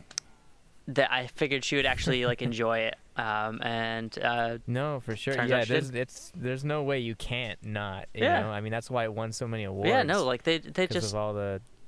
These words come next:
Speaker 1: did f-,
Speaker 2: great work,
Speaker 1: yeah, they did a
Speaker 2: you know?
Speaker 1: fantastic job. So we haven't finished the, the, the new one, well, the, the Lord of the Rings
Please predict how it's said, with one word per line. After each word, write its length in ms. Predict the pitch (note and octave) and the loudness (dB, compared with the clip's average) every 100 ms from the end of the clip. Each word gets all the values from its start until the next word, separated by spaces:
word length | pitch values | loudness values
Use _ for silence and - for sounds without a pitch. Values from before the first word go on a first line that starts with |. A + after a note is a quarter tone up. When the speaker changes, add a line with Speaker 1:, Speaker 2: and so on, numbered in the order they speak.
| - | -6
Speaker 1:
did 120 | E3+ | -6
f-, 160 | - - - | -6 -14 -14
Speaker 2:
great 240 | - A2 G2 | -6 -4 -2
work, 140 | G2+ | 0
Speaker 1:
yeah, 180 | E3 D3+ | 2 2
they 140 | G#2 A#2+ | -2 -2
did 140 | E3 | -2
a 40 | D3+ | 0
Speaker 2:
you 60 | |
know? 40 | E3+ | -2
Speaker 1:
fantastic 400 | - D#3 D3 C#3 | 0 0 -2 -2
job. 220 | D#3 C3 | 0 0
So 100 | C3+ | 2
we 80 | C#3+ | 2
haven't 220 | E3+ F3+ | 2 0
finished 520 | - F3 E3 D#3 - | 0 0 0 -2 0
the, 360 | D3 C#3 C3 B2 - - - - - - | 2 4 2 -2 -8 -16 -18 -20 -12 0
the, 300 | C3+ B2+ A#2+ | 2 4 0
the 80 | B2+ | 0
new 200 | C3 C#3+ | 2 4
one, 360 | C3+ B2 B2 - | 2 0 -2 0
well, 260 | B2 A#2 | 2 2
the, 220 | A2 A#2 A2+ - - - - | 2 0 0 -8 -20 -20 -6
the 100 | C3 | -2
Lord 200 | B2 C#3 | 2 4
of 40 | C3+ | 4
the 80 | B2+ | 2
Rings 540 | B2+ B2 A#2 - | 2 0 -2 -6